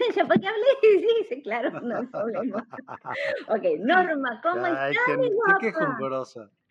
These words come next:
Speaker 1: <laughs> Y si no, ¿quién? Ok. Normita, qué gusto, hace tiempo que no te veía, corazón, siempre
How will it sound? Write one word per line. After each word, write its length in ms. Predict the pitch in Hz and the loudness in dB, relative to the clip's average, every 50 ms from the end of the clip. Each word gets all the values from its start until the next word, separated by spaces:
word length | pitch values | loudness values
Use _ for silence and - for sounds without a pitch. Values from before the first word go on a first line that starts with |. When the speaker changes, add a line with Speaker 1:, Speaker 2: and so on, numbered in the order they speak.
| _ - | _ -6
Speaker 1:
<laughs> 260 | 208 214 - _ _ _ _ _ _ _ _ _ _ - - _ _ _ _ _ _ _ _ _ _ _ _ _ _ _ - _ _ _ | -6 -6 -6 _ _ _ _ _ _ _ _ _ _ -20 -20 _ _ _ _ _ _ _ _ _ _ _ _ _ _ _ -20 _ _ _
Y 120 | - 277 240 - | -8 -8 -8 -6
si 140 | 294 294 294 | -6 -4 -2
no, 160 | 285 311 349 415 440 - _ _ | -2 -2 -2 -4 -6 -10 _ _
¿quién? 380 | - 285 294 269 240 240 320 - - _ _ - _ _ - - | -2 0 0 0 0 -2 -4 -6 -6 _ _ -20 _ _ -20 -20
Ok. 120 | 180 - 208 240 294 359 _ _ - - - _ _ | -16 -14 -12 -14 -14 -14 _ _ -20 -20 -20 _ _
Normita, 720 | 262 302 392 415 453 453 381 440 494 453 - - 320 294 302 | -4 -2 0 0 0 0 -2 -2 -2 -2 -2 -2 -4 -4 -4
qué 80 | 339 330 | -8 -10
gusto, 380 | 330 349 392 427 415 - - - | -8 -6 -6 -6 -6 -4 -4 -4
hace 220 | - 277 349 302 | -4 -4 -8 -8
tiempo 240 | 294 302 294 285 285 | -8 -8 -4 -4 -2
que 80 | 269 | -2
no 120 | 247 240 226 | -4 -4 -6
te 100 | 240 226 | -8 -8
veía, 340 | 226 233 233 262 302 330 349 | -6 -6 -6 -4 -6 -6 -6
corazón, 480 | 339 370 330 302 269 - 277 277 277 269 | -6 -6 -6 -6 -6 -6 -6 -8 -6 -6
siempre 460 | 277 269 269 262 277 262 254 262 | -8 -8 -6 -4 -2 -2 -4 -4